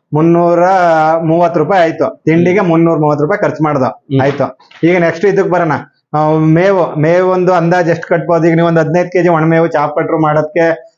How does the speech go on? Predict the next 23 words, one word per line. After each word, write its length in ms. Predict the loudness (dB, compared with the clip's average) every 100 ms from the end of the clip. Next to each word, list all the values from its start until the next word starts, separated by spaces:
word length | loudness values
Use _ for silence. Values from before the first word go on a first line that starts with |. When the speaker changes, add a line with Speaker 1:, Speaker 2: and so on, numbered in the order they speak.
| -4
Speaker 1:
ಎಲ್ಲ 220 | 0 0
ಸೇರ್ಸಿ 320 | 0 -2 -2
ಕರೆಂಟ್ 360 | -2 -2 -2 0
ಚಾರ್ಜ್ 500 | 0 0 0 2 2
ನಿಮ್ದೆಲ್ಲ 340 | 2 2 2
ಸೇರ್ಸಿ 320 | 0 -2 -2 -2
ಒಣ 120 | 0
ಮೇವು 220 | 0 0
Speaker 2:
ಅಲ್ಲ, 140 | 2
ಅಲ್ಲ, 140 | 0 0
Speaker 1:
ಅಂದಾಜು? 200 | 0 0
Speaker 2:
ನಾ-, 320 | 0 -2 -4
ನಾನ್ 300 | 0 0 2
ಹೇಳೋದು 380 | 2 2 2 2
Speaker 1:
ಹಾ. 680 | 0 -2 -14 _ _ -6
ಹಾ. 220 | -4 -6 -4
Speaker 2:
ಉಪಕಸಬಾಗ್ 680 | -2 0 0 0 0 0 0
ಮಾಡೋರ್ಗೆ 420 | 0 0 0 0
ಅಷ್ಟೇ 420 | -2 0 0 0 -2
ಒಂದ್ 220 | -2 -2
ಸಿಕ್ಬೋದು 500 | -2 -4 -2 0 0
ಅಂತ. 180 | -2 -4
Speaker 1:
ಹಾ. 240 | -6 -6